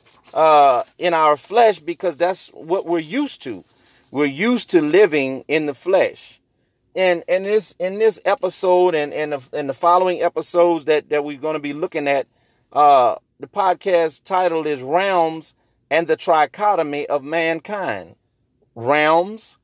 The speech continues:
and the Trichotomy of Mankind, which man is, uh, body, soul, and spirit. Body, soul, and spirit. There's more to us than that. Of course, we have our heart, which is our mind. Uh,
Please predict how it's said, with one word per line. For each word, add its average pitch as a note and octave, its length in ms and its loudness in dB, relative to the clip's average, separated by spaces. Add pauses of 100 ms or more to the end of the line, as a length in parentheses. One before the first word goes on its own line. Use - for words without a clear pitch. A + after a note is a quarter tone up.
(180)
and D#3+ 220 0
the D#3+ 80 0
Trichotomy D#3 840 -4
of C#3+ 160 -2
Mankind, D#3 760 -4
which C#3 180 -6
man D#3 420 0
is, D3+ 420 -2 (500)
uh, B2+ 320 4
body, E3 580 0
soul, D#3+ 800 -4 (160)
and D#3 200 -2
spirit. D#3+ 520 0 (720)
Body, E3+ 420 4
soul, F3 400 0
and D3+ 100 -6
spirit. D#3+ 340 -6
There's B2+ 120 -6
more F3 300 -2
to A#3+ 240 -8
us C#3+ 260 -2
than C#3 300 -2
that. E3 260 2
Of D3 100 -4
course, C#3 200 -2
we D3 160 -8
have D3 180 2
our B2 180 4
heart, C3+ 360 2
which B2 240 -12
is B2+ 120 -8
our B2 200 0
mind. B2+ 500 -4 (540)
Uh, B2+ 400 4